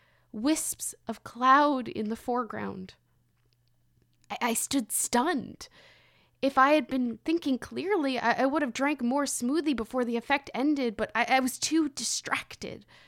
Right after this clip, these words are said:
Time snapped back into place, and the pelican, startled by my sudden proximity, fled towards the setting sun.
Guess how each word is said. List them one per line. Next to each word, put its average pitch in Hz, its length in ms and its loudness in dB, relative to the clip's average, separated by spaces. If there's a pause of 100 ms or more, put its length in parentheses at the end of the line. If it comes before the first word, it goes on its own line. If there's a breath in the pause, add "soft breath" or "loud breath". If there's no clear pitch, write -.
(580 soft breath)
Time 262 500 -2
snapped - 600 2
back 269 240 2
into 285 160 -2
place, 277 340 -2
and 240 140 0
the 240 40 -2
pelican, 254 640 0
startled 277 480 4
by 208 140 2
my 185 100 -2
sudden 233 240 -2
proximity, 247 580 -2 (300 loud breath)
fled 262 340 2
towards 220 440 -4
the - 120 -12
setting 208 320 -4
sun. - 380 -6